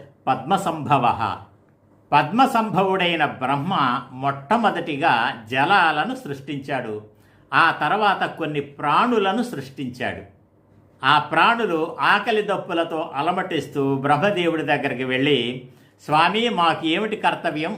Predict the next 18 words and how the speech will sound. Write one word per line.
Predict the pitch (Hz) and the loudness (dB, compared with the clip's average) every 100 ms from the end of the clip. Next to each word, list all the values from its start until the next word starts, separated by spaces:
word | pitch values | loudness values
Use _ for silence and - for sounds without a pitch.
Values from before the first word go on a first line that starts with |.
| - | -6
అని | 160 170 - | -6 -6 -4
అడిగాయి. | 135 123 120 104 - - - | -2 0 0 -2 -6 -14 -2
బ్రహ్మదేవుడు, | 131 131 170 156 135 110 101 - - _ _ _ - | 0 2 0 0 0 -2 -6 -10 -20 _ _ _ -8
"ఇదిగో | 147 180 247 | -4 2 2
నేను | 214 196 202 147 | 2 0 0 -2
జలాలను | 139 143 196 214 240 240 | 0 2 4 4 2 -4
సృష్టించాను, | - 139 - 139 120 131 113 110 - _ _ _ _ - | -6 -10 -8 -8 -6 -6 -6 -10 -18 _ _ _ _ -6
ఈ | 156 233 196 | 0 2 2
జలాలను | 135 156 202 226 214 208 254 147 | 2 4 6 4 2 -2 -4 -4
ఎవరు | 156 165 233 208 | -2 0 -2 -2
రక్షిస్తారో | 156 - 214 - 208 196 208 | -4 -4 -10 -4 2 4 2
చెప్పండి, | - 135 - 127 110 - - _ _ _ _ _ _ | 0 -2 0 -2 -2 -6 -16 _ _ _ _ _ _
తర్వాత | 180 220 233 220 | 4 6 4 2
విషయం | 190 180 247 262 | -4 -6 -6 -4
నేను | 202 | -2
మాట్లాడతాను" | 165 147 139 123 120 113 110 - _ | 0 0 0 -4 -2 -6 -8 -14 _
అన్నాడు. | 123 117 101 90 90 _ _ _ _ - | -6 -2 -4 -6 -12 _ _ _ _ -6
అప్పుడు | 123 - 120 | -4 -2 -4